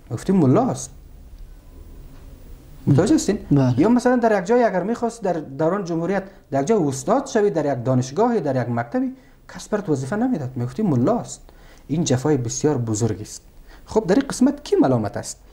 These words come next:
Speaker 1: در قدم اول خود دشمن ملامت است، بله، ولی از دشمن گله‌ای نیست. دشمن، دشمن از کار خود می‌کنه.
Speaker 2: بله.
Speaker 1: از دشمن جز دشمنی چیز دیگه توقع برده می‌شه به نظر شما؟
Speaker 2: نه خیر.
Speaker 1: نه خیر. خب پس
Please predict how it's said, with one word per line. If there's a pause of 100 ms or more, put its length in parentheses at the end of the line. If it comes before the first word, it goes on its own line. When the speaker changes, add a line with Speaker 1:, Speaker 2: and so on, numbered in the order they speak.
(260)
Speaker 1:
در
قدم
اول
خود
دشمن
ملامت
است،
بله،
ولی
از (120)
دشمن
گله‌ای
نیست. (420)
دشمن، (100)
دشمن
از
کار
خود
می‌کنه. (260)
Speaker 2:
بله. (500)
Speaker 1:
از (140)
دشمن (320)
جز (160)
دشمنی
چیز
دیگه
توقع
برده
می‌شه
به
نظر
شما؟ (220)
Speaker 2:
نه
خیر.
Speaker 1:
نه
خیر. (520)
خب
پس